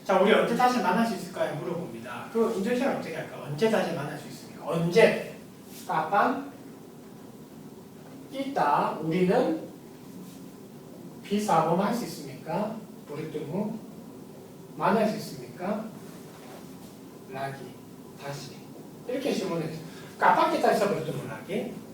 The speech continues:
언제 우리 다시 만날 수 있을까요? 언제 만날까요? 다시. 그러니까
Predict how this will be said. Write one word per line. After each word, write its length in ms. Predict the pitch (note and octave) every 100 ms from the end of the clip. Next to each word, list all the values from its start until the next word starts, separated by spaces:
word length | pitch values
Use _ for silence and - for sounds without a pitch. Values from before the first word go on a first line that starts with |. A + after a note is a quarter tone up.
| - - - -
언제 220 | D#3+ A#3+
우리 160 | G#3+ G3+
다시 240 | F#3+ F3+
만날 200 | D#3+ F3+ -
수 100 | -
있을까요? 400 | - - - -
언제 160 | D#3+
만날까요? 580 | G3+ F#3+ C#3+ - - E3+
다시. 600 | F3 - - F#3+ A#3+ A#3 - - - - - - - -
그러니까 800 | A3 A3+ F#3+ C4+ - - -